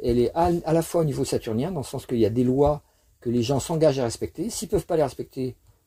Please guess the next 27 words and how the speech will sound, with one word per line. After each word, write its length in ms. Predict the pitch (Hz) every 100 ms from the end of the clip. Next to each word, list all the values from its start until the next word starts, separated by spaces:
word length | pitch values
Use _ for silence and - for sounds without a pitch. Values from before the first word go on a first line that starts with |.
| _
bah, 140 | - 82
ils 60 | 87
s'engagent 420 | - 85 76 -
pas. 180 | 165 214 _ -
S'ils, 640 | - - 180 175 156 151 151
si, 480 | - 208 202 175 135
s'ils 400 | - - 190 175
peuvent 360 | - 185 160 -
pas, 260 | 185 170
mais 100 | 131
qu'ils 240 | 113 123 131
ont 40 |
envie 200 | 160 170
de 60 | 170
les 100 | 143
respecter 460 | 131 - - 156
parce 140 | - -
qu'ils 120 | 110
se 60 | 110
disent, « 220 | 135 -
Tiens, 280 | - 160 110
j'ai 120 | -
un 60 | 107
truc 180 | - 117
à 80 | 113
apprendre 240 | - 127
là-dedans », 360 | 110 110 120